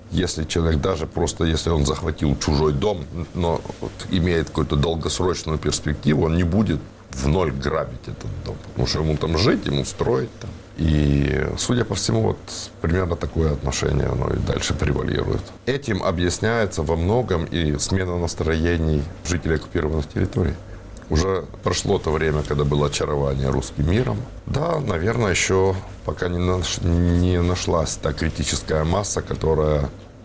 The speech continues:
видит ночами украинские флаги. Тем не менее, с каждым днем количество этих людей растет. Вот тот факт, что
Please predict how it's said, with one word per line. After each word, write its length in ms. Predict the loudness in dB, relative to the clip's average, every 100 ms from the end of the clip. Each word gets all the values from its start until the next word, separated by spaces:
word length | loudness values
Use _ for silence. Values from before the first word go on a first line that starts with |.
| -20 -6
видит 400 | 2 2 4 0 -4 -16 -20 -10 -4
ночами 460 | -2 2 0 0
украинские 580 | -4 -2 -2 -2 -2 -4
флаги. 340 | -2 -2 -4 -6 -14 -18 -20 -6
Тем 180 | -2 0
не 60 |
менее, 260 | 2 2 0
с 80 | 0
каждым 380 | -2 -2 0 2
днем 180 | 0
количество 420 | 0 0 0 -2 -2
этих 220 | -4 -2
людей 280 | 0 2 2
растет. 380 | 2 -2 -8 -12 -14 -14 -6
Вот 120 | -4
тот 160 | -2 -2
факт, 340 | -2 -2 -4
что 720 | -8 -2 2 4 4 2 0